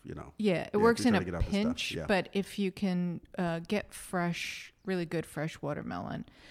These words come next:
Speaker 2: that's really, and then you puree it. Anyway,
Speaker 1: It's
Speaker 2: Terrence,
Speaker 1: good.
Speaker 2: Terrence will give you the recipe.
Speaker 1: I, I put it down.
Speaker 2: So I, uh, I, I actually have something that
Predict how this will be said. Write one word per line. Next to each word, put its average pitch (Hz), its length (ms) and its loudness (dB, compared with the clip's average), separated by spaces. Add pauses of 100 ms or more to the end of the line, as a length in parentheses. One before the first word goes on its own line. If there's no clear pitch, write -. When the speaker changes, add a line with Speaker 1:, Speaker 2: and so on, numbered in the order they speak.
(220)
Speaker 2:
that's - 280 -10
really, 156 380 -6
and 165 120 -2
then 160 200 -4
you 151 160 -6 (160)
puree 165 460 -2
it. - 200 -6
Anyway, 147 300 -2 (260)
Speaker 1:
It's - 120 -2
Speaker 2:
Terrence, 208 300 6
Speaker 1:
good. - 120 -10
Speaker 2:
Terrence 226 260 8
will 202 80 4
give 165 320 -2
you 160 60 2
the 147 80 0
recipe. 156 400 0
Speaker 1:
I, 95 140 6 (100)
I - 20 4
put 90 160 2
it 82 60 2
down. 80 200 2
Speaker 2:
So 254 240 2
I, 302 140 4
uh, 392 300 2
I, 254 260 6
I 254 120 6
actually 247 560 2
have 196 280 2
something 180 540 0
that 160 260 0